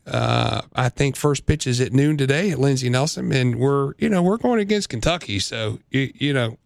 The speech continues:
Mom's gonna be supportive of that no matter what. But if you wanna learn more about what's going on around town, you can go to visit knoxville dot com. That's visit knoxville dot com.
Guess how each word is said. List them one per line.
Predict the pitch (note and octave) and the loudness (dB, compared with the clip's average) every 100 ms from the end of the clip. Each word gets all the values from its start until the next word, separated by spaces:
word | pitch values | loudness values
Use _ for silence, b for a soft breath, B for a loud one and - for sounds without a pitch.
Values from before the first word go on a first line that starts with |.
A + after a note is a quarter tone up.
| _ _ C3 | _ _ 0
Mom's | D3 E3+ C#3+ | 2 0 -2
gonna | A#2+ E3 D#3 | 0 0 2
be | B2+ | -2
supportive | - G#2+ B2 A2+ F#2+ | -4 -4 0 0 2
of | G2+ | 0
that | G#2 F#2+ - | 0 -2 -4
no | - C#3 B2+ | 2 2 4
matter | B2 A#2 G#2 | 2 2 2
what. | A2+ G2+ - _ B B B B - | 0 0 -8 _ B B B B 0
But | G3+ | 0
if | G#3 | 0
you | G3+ B3 | -2 0
wanna | A3 F3+ | 2 2
learn | E3 D#3+ | 2 4
more | D3+ D3 | 4 4
about | C#3 C3 A#2+ | 2 0 0
what's | C3 - | -2 0
going | B2 A#2+ | 0 2
on | A#2 A2+ | 4 4
around | A2+ A2+ | 4 2
town, | A2 A#2 G#2+ G#2+ G#2+ B B B | 0 0 2 2 0 B B B
you | - A3 | -2 2
can | G#3 | 2
go | D#3+ C#3+ | 2 0
to | C3+ B2+ | 2 0
visit | B2 F3+ A3+ - | 2 0 0 0
knoxville | C#3+ C#3+ C#3+ - C3+ C3+ C#3 b b b - | 2 2 -2 -2 0 2 0 b b b -6
dot | A2+ A2 A2 - | 0 0 -2 -2
com. | B2 G#2+ G2 G2 - _ - | 0 2 2 0 -2 _ -2
That's | A2+ G#2+ | -2 -2
visit | G2+ B2+ C#3 C#3 | -2 -2 0 0
knoxville | D3+ F#3+ - A#2+ A#2+ C3 C#3 b b b - | 0 0 -2 0 2 0 -2 b b b -4
dot | A2+ B2+ C#3+ - | 0 0 -2 -4
com. | - G2 D#2 F2 - | -2 0 0 -4 -10